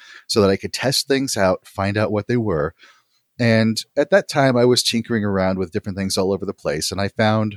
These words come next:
my first set of runes. And I'm like, "Cool, this is neat. This works for me. I can understand it. I have this nice way of connecting with it." At the same time, I was one of those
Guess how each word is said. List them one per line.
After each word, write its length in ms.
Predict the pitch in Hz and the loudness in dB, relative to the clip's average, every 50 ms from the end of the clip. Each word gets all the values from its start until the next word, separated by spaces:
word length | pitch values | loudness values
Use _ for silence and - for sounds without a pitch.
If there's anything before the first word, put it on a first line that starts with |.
| - - | -6 -4
my 120 | 101 98 | -4 -4
first 300 | - - - 107 101 - - | -2 -2 -2 -2 0 2 2
set 140 | 110 101 98 | 2 2 0
of 140 | 95 - | 0 -2
runes. 540 | 95 101 95 71 60 - - - - - - _ _ _ _ _ _ _ _ _ _ - | -2 -4 -4 -4 -6 -8 -4 -4 -4 -4 -4 _ _ _ _ _ _ _ _ _ _ -2
And 80 | 117 | 0
I'm 80 | 120 127 | 2 2
like, 180 | 131 127 - | 0 -2 -2
"Cool, 340 | - - - 254 - - - _ _ _ | -6 -4 -4 -2 -4 -4 -8 _ _ _
this 160 | - 104 - - | -6 -4 -4 -4
is 120 | 123 107 | -4 -2
neat. 300 | 104 98 95 117 123 - | -2 0 0 0 -2 -2
This 200 | 107 104 - - | -2 -2 0 2
works 220 | 110 110 107 - | 2 2 2 0
for 180 | - - 113 104 | -4 -2 -2 0
me. 180 | 101 110 120 110 | 0 2 2 0
I 80 | 98 | 0
can 160 | - - 101 | -2 -2 -4
understand 520 | 107 92 98 - - - - 95 92 95 113 | -2 -2 -2 -2 -2 -2 -2 -2 -2 0 0
it. 80 | 120 | 0
I 100 | - 82 | 0 0
have 200 | 98 107 98 92 | 2 2 2 2
this 240 | 95 92 - - - | 0 -2 -4 -4 -4
nice 480 | 98 98 98 101 104 101 - - - - _ _ _ _ _ _ _ _ - | -2 -2 0 0 0 -2 -4 -6 -6 -8 _ _ _ _ _ _ _ _ 0
way 180 | 104 110 110 101 | 2 4 4 4
of 140 | 98 - | 4 0
connecting 480 | - - 113 98 90 87 - - 98 92 | -4 -4 -4 -2 -4 -4 -4 -6 -4 -4
with 180 | 87 87 85 - | -2 -2 0 0
it." 180 | 104 127 - _ _ _ _ _ _ _ _ _ _ _ _ _ _ _ _ _ _ - | 0 0 0 _ _ _ _ _ _ _ _ _ _ _ _ _ _ _ _ _ _ -2
At 120 | 135 131 - | -2 0 0
the 80 | 123 | 0
same 300 | - - - 147 165 185 | 0 2 2 2 0 0
time, 340 | - 131 107 101 101 104 104 - | -2 -2 0 0 0 -2 -2 -2
I 140 | 110 135 | 0 0
was 320 | 170 190 180 170 160 - - | 0 0 0 -2 -4 -4 -2
one 160 | 139 139 135 | 0 0 0
of 100 | 139 - | 0 2
those 580 | - 117 110 107 107 107 104 - - - - | 4 4 6 6 4 2 2 0 -2 -4 -4